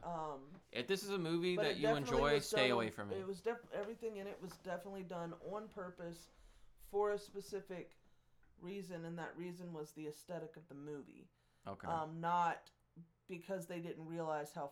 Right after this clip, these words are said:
Speaker 1: fucking stupid it looked or seemed.
Speaker 2: Okay.
Speaker 1: It's supposed to be that way.
Speaker 2: Yeah, for me, like, the director just seems like a dude that's very obsessed with being fucking hardcore. I don't know, I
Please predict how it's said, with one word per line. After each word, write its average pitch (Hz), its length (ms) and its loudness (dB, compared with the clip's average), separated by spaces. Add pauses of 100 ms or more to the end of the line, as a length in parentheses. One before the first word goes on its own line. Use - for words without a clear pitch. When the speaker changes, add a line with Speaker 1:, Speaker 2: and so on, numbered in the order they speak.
Speaker 1:
fucking 160 320 -8
stupid 165 420 -8
it - 100 -8
looked 185 500 -4
or 160 160 -6
seemed. 156 460 -12 (440)
Speaker 2:
Okay. 104 240 -4
Speaker 1:
It's 180 120 -4
supposed 175 520 -6
to 170 40 -12
be 135 160 -10
that 104 240 -10
way. 65 120 -12 (840)
Speaker 2:
Yeah, - 120 -12 (100)
for 110 100 -4
me, 127 340 0
like, 92 300 -4
the 107 60 -10
director 101 440 -4
just 98 220 -12
seems 95 220 -8
like 95 160 -8
a - 20 -8
dude 95 240 -10
that's 95 140 -12
very 95 280 -6
obsessed 95 400 -8
with 92 120 -14
being 92 280 -8
fucking 92 320 -10
hardcore. 90 540 -10 (240)
I 95 100 -6
don't 92 120 -6
know, 92 120 -8
I 95 60 -8